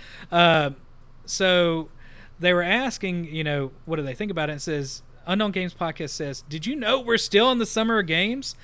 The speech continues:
I'd like to have my information in an easier to gi-, digest form, and that starts by knowing when everything is happening. E three itself is kinda meh,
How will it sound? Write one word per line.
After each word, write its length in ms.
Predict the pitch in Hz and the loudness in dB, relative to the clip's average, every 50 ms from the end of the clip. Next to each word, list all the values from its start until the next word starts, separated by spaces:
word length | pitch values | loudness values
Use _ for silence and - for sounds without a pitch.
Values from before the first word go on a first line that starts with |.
| - - - - - - - - | -20 -20 -20 -20 -20 -18 -2 0
I'd 140 | 165 175 | 0 2
like 240 | 160 160 196 254 254 - | 4 4 2 2 2 0
to 80 | 220 | 0
have 180 | 160 208 196 180 | 0 0 0 2
my 200 | 180 175 170 151 | 2 2 2 0
information 640 | - 156 160 151 - 156 156 175 185 180 - 175 160 | -2 -6 -8 -6 -6 -4 -2 -2 -2 -2 -4 -6 -4
in 140 | 156 156 147 | -4 -4 -6
an 100 | 139 139 - | -8 -8 -8
easier 480 | 160 170 185 196 180 - 196 196 185 175 | -8 -4 -4 -4 -4 -2 -2 -2 -2 -2
to 180 | - - 175 | -4 -8 -10
gi-, 260 | 147 135 147 151 151 - - - | -8 -6 -6 -6 -6 -8 -10 -6
digest 400 | 165 156 151 143 143 135 120 - | -4 -4 -2 -2 -4 -8 -8 -8
form, 360 | - 202 214 196 160 143 - - - - - - - | -6 -6 -4 -4 -4 -6 -8 -12 -18 -20 -20 -14 -10
and 120 | 139 156 | -6 -4
that 160 | 190 247 254 - | -4 -4 -4 -6
starts 360 | - - - 196 180 175 - | -8 -4 -2 0 0 0 -2
by 160 | - 175 165 151 | -4 -4 -4 -2
knowing 260 | 151 151 156 160 156 | -2 -2 -2 -2 -2
when 140 | 147 156 147 - | -4 -6 -4 0
everything 440 | 147 160 156 170 165 - - 160 | 0 2 2 0 -2 -2 -4 -6
is 140 | 147 135 - | -6 -8 -6
happening. 440 | - 170 170 165 - 131 110 95 - - - | -4 -4 -4 -4 -6 -10 -12 -12 -14 -16 -10
E 140 | 214 247 285 | -8 -8 -6
three 260 | - - 240 262 247 | -6 -4 -2 0 2
itself 440 | 196 131 - - 190 180 175 - - | 0 0 2 0 2 2 0 -2 -4
is 300 | - 156 156 143 131 - | -4 -4 -4 -4 -4 -8
kinda 280 | - - 214 208 180 143 | -4 -2 0 0 0 0
meh, 460 | 131 131 147 170 170 151 127 123 131 | -2 -2 -2 -2 -2 -2 -2 -4 -6